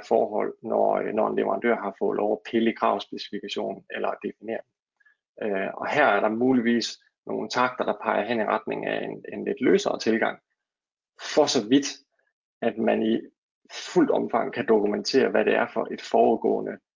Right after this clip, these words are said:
samarbejde, man har haft med en leverandør. Det har så været kontraktuelt reguleret her, at løsningerne, det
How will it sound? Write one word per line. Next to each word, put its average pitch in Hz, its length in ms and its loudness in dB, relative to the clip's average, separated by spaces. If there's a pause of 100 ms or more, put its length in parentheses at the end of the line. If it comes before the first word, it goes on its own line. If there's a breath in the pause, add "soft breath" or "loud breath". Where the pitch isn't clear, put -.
(240)
samarbejde, 110 680 2
man 92 140 -4
har 95 80 -6
haft 101 220 -6
med 107 80 -6
en 101 60 -8
leverandør. 95 400 -8 (640)
Det 151 140 6
har 135 60 2
så 123 140 0
været 110 200 2
kontraktuelt 113 760 -2
reguleret 110 440 -2
her, 110 180 -2 (520)
at 104 140 -6
løsningerne, 107 540 0
det - 120 -12